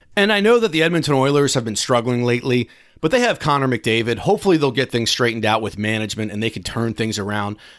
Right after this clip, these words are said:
That organization is just such a historical one. And I don't know, I'm, I'm sorry to see that the fans are struggling up there. To hear more about the Oilers, to hear more from George Laraque, don't forget to tune in on Thursday at eight A M as we do part two of our interview with George Laraque.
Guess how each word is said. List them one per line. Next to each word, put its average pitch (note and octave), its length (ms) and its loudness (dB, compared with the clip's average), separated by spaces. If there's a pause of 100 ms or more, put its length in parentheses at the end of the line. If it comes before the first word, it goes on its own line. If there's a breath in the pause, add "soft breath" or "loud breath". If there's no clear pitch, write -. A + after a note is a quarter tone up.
(120 loud breath)
That F3 200 0
organization B2+ 720 0
is G#2+ 220 -4
just A#2+ 220 0
such - 600 -2 (320 soft breath)
a - 60 -4
historical A#2+ 840 0
one. G2+ 340 -8 (340 soft breath)
And C3 320 0
I - 400 -4
don't A3+ 140 2
know, A3 140 4
I'm, B2 180 0
I'm C#3 160 2
sorry D#3+ 240 2
to D#3 80 -2
see D#3+ 140 0
that D3+ 140 -2
the C#3+ 80 -4
fans C#3 340 0
are B2 40 -2
struggling B2 460 0
up A#2+ 160 -2
there. - 240 -10 (380 loud breath)
To D#3 100 -4
hear B3 180 2
more A3 180 4
about F#3 200 2
the E3 100 0
Oilers, C#3+ 440 2
to B2 80 -6
hear G#3+ 200 2
more G3 160 4
from D3+ 160 0
George C3+ 280 2
Laraque, A#2 400 2
don't F#3+ 280 0
forget E3+ 220 0
to - 80 -6
tune D3 260 2
in B2 280 2 (240 loud breath)
on A2+ 140 -4
Thursday D#3 480 0
at A#2 100 -2
eight D3+ 180 0
A D#3 140 2
M D3 160 0
as G#2+ 100 -2
we B2 140 -2
do B2 100 -2
part - 300 -4
two F#3+ 160 0
of E3+ 60 2
our E3+ 140 2
interview B2 300 0
with A#2+ 140 -4
George A#2 220 -2
Laraque. A2+ 420 -4